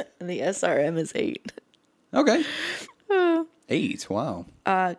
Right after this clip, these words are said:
Speaker 1: Cryo Citra, Cryo Simcoe, and Cryo Amarillo are the hops. Uh, I'm gonna go into those.
Speaker 2: Some
Speaker 1: Um,
Speaker 2: sad
Speaker 1: oh, it's,
Speaker 2: hops.
Speaker 1: uh, it's a double dry hopped. I should have mentioned that. Sorry.
Speaker 2: They're crying so much.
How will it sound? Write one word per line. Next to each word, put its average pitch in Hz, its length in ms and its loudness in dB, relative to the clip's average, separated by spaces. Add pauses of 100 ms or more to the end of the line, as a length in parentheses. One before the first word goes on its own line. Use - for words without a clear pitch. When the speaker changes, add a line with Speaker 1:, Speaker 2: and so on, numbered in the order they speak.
Speaker 1:
Cryo 247 320 2
Citra, 247 680 4
Cryo 190 420 2
Simcoe, 262 480 4
and 180 220 -2
Cryo 208 320 2
Amarillo 196 800 4
are 170 340 2
the 170 340 -4
hops. - 600 -4 (880)
Uh, - 40 2
I'm 170 280 0
gonna 175 120 0
go 170 140 2
into 175 160 2
those. 190 640 0
Speaker 2:
Some 175 200 0
Speaker 1:
Um, 170 60 -4
Speaker 2:
sad 123 240 0
Speaker 1:
oh, 196 120 6
it's, 190 200 -2
Speaker 2:
hops. 180 220 4
Speaker 1:
uh, - 20 0
it's 202 120 -4
a 196 80 -2
double 170 240 0
dry 117 180 0
hopped. - 300 -6
I - 40 -2
should - 160 -6
have - 120 -6
mentioned - 300 -10
that. - 200 -12
Sorry. - 180 -8
Speaker 2:
They're 110 100 -10
crying 107 400 -6
so - 140 -8
much. 113 360 -10